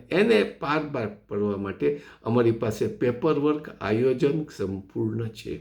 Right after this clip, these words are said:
અને વહીવટી પરિવર્તન માટે ટૂંક સમયમાં, બે ચાર મહિના, છ એક મહિના પછીથી અમે યુવાનો તૈયાર કરવાના છીએ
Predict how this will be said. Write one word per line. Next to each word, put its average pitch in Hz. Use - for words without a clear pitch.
અને 120
વહીવટી 175
પરિવર્તન 131
માટે 87
ટૂંક 190
સમયમાં, 107
બે 165
ચાર 151
મહિના, 123
છ -
એક 127
મહિના 107
પછીથી -
અમે 214
યુવાનો 214
તૈયાર 156
કરવાના 101
છીએ 85